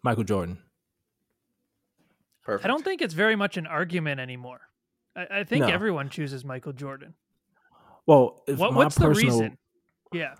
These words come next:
Speaker 2: Six.
Speaker 1: Well, I, I connect, I connect with M J in the, in the aspect of, like,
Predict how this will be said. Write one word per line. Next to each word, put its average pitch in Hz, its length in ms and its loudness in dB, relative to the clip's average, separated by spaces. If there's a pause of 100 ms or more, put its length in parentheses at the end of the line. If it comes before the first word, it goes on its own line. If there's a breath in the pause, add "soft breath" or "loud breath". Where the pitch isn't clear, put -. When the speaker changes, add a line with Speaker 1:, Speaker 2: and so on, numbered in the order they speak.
(140)
Speaker 2:
Six. 170 200 -8
Speaker 1:
Well, 120 200 4 (420)
I, 131 320 0 (640)
I 127 120 -2
connect, 131 640 -2 (380)
I 190 100 0
connect 131 460 -2
with 127 260 2
M 131 220 -2
J 98 380 -4 (200)
in 113 200 -2
the, 98 260 -4 (640 soft breath)
in 127 120 2
the 110 180 -4
aspect 123 460 -2
of, 107 140 -2
like, 95 360 -8